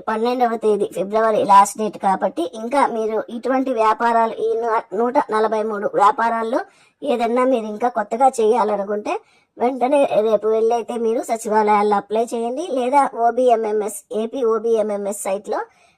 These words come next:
డిస్క్రిప్షన్లో ఇస్తాను లింక్, ఆ సైట్లో వెళ్ళి కూడా మీరు కూడా ఓన్గా అప్లై చేసుకోవచ్చు. దానికి కావాల్సిందంతా మీ దగ్గర రైస్ కార్డు, ఆధారు, క్యాస్ట్ సర్టిఫికేట్ ఉంటే సరిపోతుంది.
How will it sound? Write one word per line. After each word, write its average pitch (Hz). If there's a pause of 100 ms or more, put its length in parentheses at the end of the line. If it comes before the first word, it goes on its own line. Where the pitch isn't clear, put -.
(160)
డిస్క్రిప్షన్లో 240
ఇస్తాను 220
లింక్, 240 (140)
ఆ 214
సైట్లో 226 (160)
వెళ్ళి 214
కూడా 214
మీరు 214
కూడా 220 (400)
ఓన్గా 226
అప్లై 190
చేసుకోవచ్చు. 175 (360)
దానికి 226
కావాల్సిందంతా 247
మీ 233
దగ్గర 226
రైస్ 214
కార్డు, 240 (280)
ఆధారు, 226 (380)
క్యాస్ట్ 233
సర్టిఫికేట్ 226
ఉంటే 214
సరిపోతుంది. 220